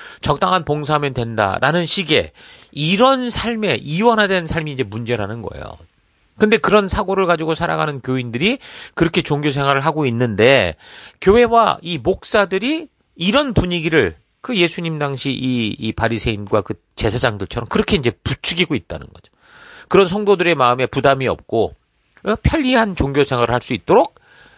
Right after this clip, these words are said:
하나님의 뜻에 어긋남에도 불구하고, 결국 하나님의 이 길에서 벗어나는 것인데도 불구하고 여러 가지 편의를 제공하는 식이 되는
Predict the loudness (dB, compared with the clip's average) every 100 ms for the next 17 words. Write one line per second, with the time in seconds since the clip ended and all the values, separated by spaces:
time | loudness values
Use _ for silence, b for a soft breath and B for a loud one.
0 | b b b -4 0 2 2 0 2 2
1 | 2 2 2 2 -2 2 2 4 2 -2
2 | -4 -4 -4 -2 -4 -4 2 2 2 0
3 | 0 0 0 -2 -2 -6 -2 0 0 _
4 | -10 0 4 4 2 -2 0 0 0 -2
5 | -2 -2 -4 -4 -4 -4 0 2 2 0
6 | B B B -2 2 4 4 2 -2 -4
7 | -2 0 0 -2 -2 -2 -4 -6 -4 -2
8 | 0 0 -2 -6 -6 -6 -6 -6 -4 2
9 | 2 2